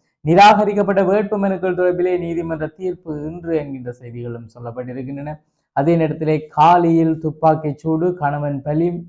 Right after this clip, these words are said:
மனைவி படுகாயம் என்கின்ற இன்னும் ஒரு செய்தியும் பார்க்க முடிகிறது. காலியிலே தம்பதியினர் மீது மேற்கொள்ளப்பட்ட துப்பாக்கிச் சூட்டிலே கணவன் உயிரிழந்ததோடு மனைவி படுகாயம் அடைந்திருக்கிறார்.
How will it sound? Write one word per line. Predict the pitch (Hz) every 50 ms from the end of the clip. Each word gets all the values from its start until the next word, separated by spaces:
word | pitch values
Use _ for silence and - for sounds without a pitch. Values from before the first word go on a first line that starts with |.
| - -
மனைவி | 123 123 131 151 160 160 151 147
படுகாயம் | - - 139 139 151 165 156 151 143 139 139 135 131 127
என்கின்ற | 127 120 120 120 123 117 113 127 139 285 277 - - _ _ _ _ _ _ -
இன்னும் | 139 139 147 139
ஒரு | 131 123
செய்தியும் | 123 - 123 117 113 113 120 120 117
பார்க்க | 117 110 110 104 110 - 113
முடிகிறது. | 113 110 110 113 117 120 139 170 165 165
காலியிலே | - - 131 131 135 131 127 127 127 123 131 160 190 196 - - _ _ _ _ _ _ _ -
தம்பதியினர் | 135 147 170 180 202 190 208 208 202 196 196 190 185
மீது | 185 180 175 180
மேற்கொள்ளப்பட்ட | 175 175 175 160 175 175 170 165 151 160 170 165
துப்பாக்கிச் | 165 147 131 151 156 151 143 147 135 143
சூட்டிலே | 135 127 143 151 180 202 196
கணவன் | - 147 143 143 143 147 139 131
உயிரிழந்ததோடு | 131 127 127 127 131 131 131 127 127 131 123 143 151 160 175 196
மனைவி | 156 135 131 131 127 127 127
படுகாயம் | 127 123 117 113 120 104 104 113 110 107 104 104 101
அடைந்திருக்கிறார். | 95 95 95 92 92 92 92 90 85 85 85 -